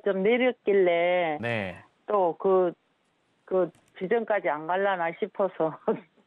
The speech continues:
Speaker 2: 아, 예.
Speaker 1: 한번 매-
Speaker 2: 그러니까 이거, 이거 혹시라도 내일, 오늘 너무 급락이 심해서
Speaker 1: 예.
Speaker 2: 내일 반등이 나올 수도 있어요.
Speaker 1: 네.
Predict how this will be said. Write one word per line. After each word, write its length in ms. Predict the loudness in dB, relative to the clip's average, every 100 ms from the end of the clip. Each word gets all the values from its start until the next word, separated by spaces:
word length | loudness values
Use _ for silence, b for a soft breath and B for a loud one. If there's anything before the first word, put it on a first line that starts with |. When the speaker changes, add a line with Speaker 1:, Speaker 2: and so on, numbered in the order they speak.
| -4
Speaker 2:
아, 380 | 0 2 0 -2
예. 200 | -6 -6
Speaker 1:
한번 360 | -6 -6 -10 -4
매- 160 | -2
Speaker 2:
그러니까 280 | 0 -2 -2
이거, 200 | -2 -2
이거 160 | -2 -2
혹시라도 500 | -2 -2 0 0 0
내일, 240 | -2 -4 -4
오늘 220 | -2 0
너무 180 | 0 -2
급락이 360 | -2 0 -2
심해서 880 | -4 -4 -2 0 2 4 2 0 -4 _ -6
Speaker 1:
예. 280 | -4 -4 -8 _
Speaker 2:
내일 260 | -4 -4
반등이 380 | -4 -6 -4 -2
나올 180 | 0 0
수도 160 | -2 -10
있어요. 800 | -12 -6 -4 0 0 -2 -4 -8 _ _
Speaker 1:
네. 480 | -4 -2 -2 -4 -8